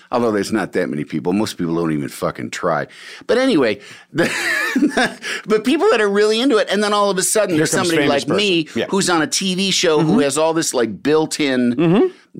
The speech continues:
Speaker 1: built-in publicity, built-in, you know, uh, ability to get listeners, comes in and la-di-das his way in.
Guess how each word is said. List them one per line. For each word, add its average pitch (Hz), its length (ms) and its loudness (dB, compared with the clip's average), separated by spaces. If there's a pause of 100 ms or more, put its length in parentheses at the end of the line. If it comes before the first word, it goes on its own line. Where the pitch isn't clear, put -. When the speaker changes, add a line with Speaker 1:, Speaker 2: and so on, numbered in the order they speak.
Speaker 1:
built-in 190 680 2
publicity, 143 880 0 (360)
built-in, 160 840 2
you 147 100 0
know, 123 340 0
uh, 113 280 0
ability 151 440 2
to 139 100 0
get 139 180 0
listeners, 101 600 0 (260)
comes 151 280 2
in 131 280 2
and 117 100 0
la-di-das 113 580 0
his 101 140 -6
way 110 240 0
in. 98 220 -2